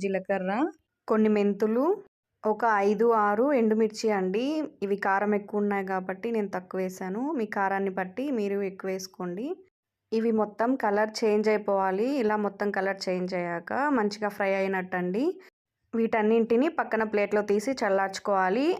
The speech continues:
అదే నూనెలో గోంగూరను తీసుకొని శుభ్రంగా కడుక్కొని వేసుకోవాలండి. నేను రెండు పిరికెళ్ళు వేసాను. మీరు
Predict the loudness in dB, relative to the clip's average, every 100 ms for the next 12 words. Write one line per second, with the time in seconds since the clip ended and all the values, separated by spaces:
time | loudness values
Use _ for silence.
0 | -2 0 2 4 4 4 2 2 2 0
1 | -2 _ _ _ -4 2 4 6 4 4
2 | 2 -2 -2 0 2 0 0 0 0 0
3 | 0 0 -2 0 0 2 0 0 0 2
4 | 2 2 2 2 2 2 2 2 0 0
5 | -2 -2 -2 -2 0 -2 -4 -4 -2 -4
6 | -6 -18 -20 -14 0 2 2